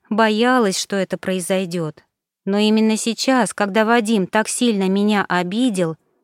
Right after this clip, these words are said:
я понимаю, что от чувств никуда не деться. Их уже не вытравить из души, как не вычеркнуть из жизни пять лет, проведённых рядом с Турановым.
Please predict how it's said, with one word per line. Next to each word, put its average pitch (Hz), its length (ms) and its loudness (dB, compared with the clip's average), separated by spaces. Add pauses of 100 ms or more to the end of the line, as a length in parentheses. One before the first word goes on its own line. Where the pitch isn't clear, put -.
я 226 240 2
понимаю, 220 580 2
что - 320 -4
от 202 200 -4
чувств - 480 -2
никуда 220 440 0
не 233 160 2
деться. 170 520 -6 (380)
Их 247 220 0
уже 247 220 2
не 254 220 4
вытравить 190 580 -2
из 185 160 -6
души, 175 520 -6 (280)
как 214 240 0
не 240 160 6
вычеркнуть 202 600 -2
из 202 120 -2
жизни 208 560 0 (120)
пять 214 260 0
лет, 262 320 0
проведённых 190 640 -2
рядом 202 300 0
с - 80 -10
Турановым. 160 680 -6